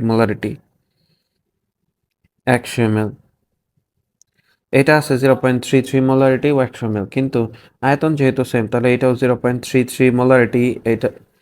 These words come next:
সরি, জিরো পয়েন্ট টু ফাইভ মোলারিটি বিক্রিয়া অংশগ্রহণ করবে সোডিয়াম হাইড্রোক্সাইডের সাথে, কারণ দুইটা, এইটার এক মোল, এটার এক মোলের সাথে বিক্রিয়া করে। S into V,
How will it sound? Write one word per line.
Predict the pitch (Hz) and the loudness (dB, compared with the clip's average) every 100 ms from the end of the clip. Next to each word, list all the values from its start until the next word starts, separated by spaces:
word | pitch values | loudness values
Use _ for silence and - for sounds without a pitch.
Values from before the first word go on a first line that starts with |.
| _ _ | _ _
সরি, | 120 113 | 0 2
জিরো | 110 123 120 | 2 0 2
পয়েন্ট | 127 127 127 | 2 0 -2
টু | 139 | -4
ফাইভ | - 131 123 | 2 2 2
মোলারিটি | 127 131 127 117 127 | 0 2 2 0 -2
বিক্রিয়া | 117 123 - 135 | -2 -2 0 0
অংশগ্রহণ | 127 127 120 120 113 | 0 -4 -2 -2 -2
করবে | 120 117 | -2 -2
সোডিয়াম | 123 120 120 117 | -2 -2 -2 -2
হাইড্রোক্সাইডের | 113 117 113 117 113 110 | -2 -2 0 2 2 -2
সাথে, | - 117 - _ _ | -2 -4 -4 _ _
কারণ | 131 131 | 0 4
দুইটা, | 139 135 120 | 4 4 4
এইটার | 131 131 143 | 2 4 4
এক | 147 147 | 4 2
মোল, | 143 | 0
এটার | 135 131 123 | 2 2 0
এক | 120 | -2
মোলের | 123 120 123 | -2 -2 -4
সাথে | 117 | -4
বিক্রিয়া | 110 110 113 | -6 -4 -4
করে। | 113 107 - _ _ - | -4 -8 -10 _ _ -2
S | 135 - | 0 2
into | 143 139 | 2 2
V, | 143 | 0